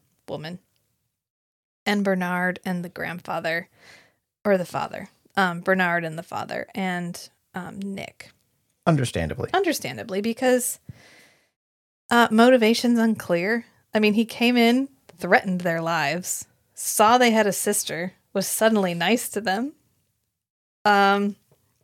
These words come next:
Speaker 1: yeah, you know, so Bernard has gone back to
Speaker 2: Right. And the, the Soviet Party is known for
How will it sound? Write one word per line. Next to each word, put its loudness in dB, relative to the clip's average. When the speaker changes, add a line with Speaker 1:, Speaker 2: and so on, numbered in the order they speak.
Speaker 1:
yeah, -6
you -4
know, 0
so 0
Bernard 4
has 0
gone -4
back -4
to 0
Speaker 2:
Right. 0
And 4
the, 0
the -2
Soviet 2
Party 0
is 2
known 4
for -2